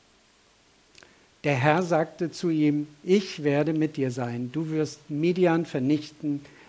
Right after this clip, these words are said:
als wäre es nur ein einziger Mann.“ Gideon wandte ein: „Wenn ich Gnade vor dir gefunden habe, gib mir ein Zeichen, das beweist, dass du, Herr, es bist, der zu mir spricht.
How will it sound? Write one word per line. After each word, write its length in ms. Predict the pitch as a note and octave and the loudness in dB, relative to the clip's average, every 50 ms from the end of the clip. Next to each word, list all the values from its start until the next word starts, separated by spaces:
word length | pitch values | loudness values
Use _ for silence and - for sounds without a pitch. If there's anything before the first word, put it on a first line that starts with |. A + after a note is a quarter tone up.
| - - - | -20 -16 -8
als 240 | - C#3 B2 - - | -8 -8 -8 -6 -4
wäre 360 | C#3+ C#3+ D3+ E3 D#3 D3+ C#3+ | 0 2 4 4 4 2 0
es 180 | C#3 C3+ B2+ - | -2 -2 -4 -4
nur 260 | D3+ D3 D3+ D#3 D3 | -2 0 0 0 0
ein 280 | C3+ C3 C3 B2+ B2 - - | 0 -2 -4 -4 -6 -8 -6
einziger 540 | D3 D3+ E3 F3+ F3 - - G3+ E3 E3+ D#3 | -4 -2 -2 -2 -4 -6 -8 -6 -4 -4 -4
Mann.“ 360 | D3 B2+ A2 G#2 G#2+ G#2+ A#2+ - _ _ _ _ _ _ _ _ _ _ _ _ _ _ _ _ _ _ _ _ _ _ - | -4 -4 -6 -8 -12 -14 -18 -20 _ _ _ _ _ _ _ _ _ _ _ _ _ _ _ _ _ _ _ _ _ _ -8
Gideon 500 | C3 C#3+ D3+ C#3+ D#3+ E3 D#3 D#3+ F3+ F3+ | -2 -2 0 2 2 2 4 2 2 2
wandte 360 | D#3 D#3+ D#3+ F3 E3 F3+ F3+ | 2 2 2 2 0 0 -2
ein: 360 | D#3 D3+ D#3 D#3 D#3 D#3+ D#3+ D#3+ - - - _ - - - _ _ - | 0 2 2 2 2 0 -2 -4 -10 -18 -20 _ -20 -20 -20 _ _ -6
„Wenn 180 | - D#3 D#3 D#3+ | -4 -2 0 0
ich 160 | D3+ - - | 0 -2 -2
Gnade 460 | - D3+ C#3+ C#3+ D#3 F3 F#3+ F#3 G3+ | -2 0 2 2 2 2 2 0 -2
vor 200 | F#3 - - F#3 | -2 -2 -4 -4
dir 200 | E3 D#3 F3 E3+ | -2 0 0 0
gefunden 640 | D#3+ D3+ D3+ - - F3 D#3+ D#3+ D3 D3 D3 C#3 B2+ | 0 -2 -4 -6 -4 -4 -4 -4 -2 -2 -2 0 0
habe, 420 | C#3 C3+ C3 C#3 C3 C3 C3 B2+ B2+ - - - - - - _ - | 0 -2 -2 -2 -2 -4 -4 -6 -6 -10 -18 -20 -20 -20 -14 _ -2
gib 220 | F#3 F#3+ F#3+ - | -2 -2 0 0
mir 180 | G#3+ G3 F3+ E3 | 2 4 4 4
ein 200 | D#3 D#3 D#3+ D3+ | 4 2 0 0
Zeichen, 640 | - - D#3+ C3 B2+ B2 B2 - - A#2+ A2 A2+ A#2 _ _ _ _ - _ _ - | -2 -2 -2 -2 -2 -4 -8 -8 -12 -14 -14 -16 -20 _ _ _ _ -20 _ _ -10
das 200 | - C#3+ B2+ - | -8 -8 -8 -6
beweist, 720 | - - C3+ B2 C3+ C3+ C3+ D#3 E3+ F3+ F3 - - - | -6 -6 -2 0 2 2 2 2 2 0 -2 -6 -8 -6
dass 240 | C#3 C3 B2+ - - - | -6 -6 -8 -10 -12 -6
du, 360 | - D#3 D#3+ F3+ G3+ A3 A3 | -4 -2 0 0 2 0 0
Herr, 480 | D3+ A#2+ B2+ C3+ C3+ C#3 D3+ E3 F3+ F3 | 0 2 2 2 2 2 0 -2 -4 -6
es 200 | D#3+ C#3+ C3 - | -8 -8 -8 -10
bist, 580 | - - C3 C3+ C#3+ C#3+ - - - - - - - | -10 -6 -4 -4 -4 -6 -10 -16 -16 -20 -20 -12 -6
der 180 | D3+ C3+ C#3 C3+ | -4 -4 -4 -4
zu 180 | - - - | -8 -10 -6
mir 220 | C3+ B2+ B2+ C#3 C#3 | -6 -4 -4 -4 -6
spricht. 500 | B2+ - - A#2 G2 F#2 - - - | -8 -10 -12 -12 -12 -14 -16 -20 -20